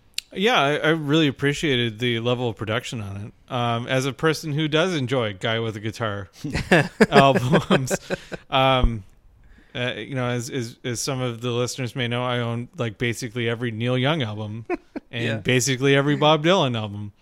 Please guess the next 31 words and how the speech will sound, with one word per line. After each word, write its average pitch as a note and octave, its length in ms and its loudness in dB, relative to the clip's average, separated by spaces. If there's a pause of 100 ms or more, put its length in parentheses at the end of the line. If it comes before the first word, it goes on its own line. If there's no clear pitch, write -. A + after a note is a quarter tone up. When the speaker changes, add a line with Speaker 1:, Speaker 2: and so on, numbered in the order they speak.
(220)
Speaker 1:
And A#2+ 100 -6
those D3 160 2
are D#3+ 60 -2
just D#3 200 2
guys D#3+ 320 6
with D#3+ 140 -2
guitars. D3+ 600 0 (460)
Uh, C3 300 4
I D3+ 100 6
really G3 220 6
like A#3 200 2
a D#3+ 60 0
guy A#2+ 260 2
who A#2 140 -2
can C3 200 -6
tell B2+ 240 0
his A2 80 -4
story. G#2 380 -6 (800)
Um, A#2 580 0 (400)
and, C#3 320 0
uh, D#3 380 6
you G3 100 -6
know, A#3 320 -4 (320)
Father E3 320 6
John D3+ 260 4
Misty D#3+ 380 2
or, B2 220 4 (120)
uh, B2 240 4
Josh, C3 440 2 (220)
uh, B2+ 340 0
or A#2+ 260 -2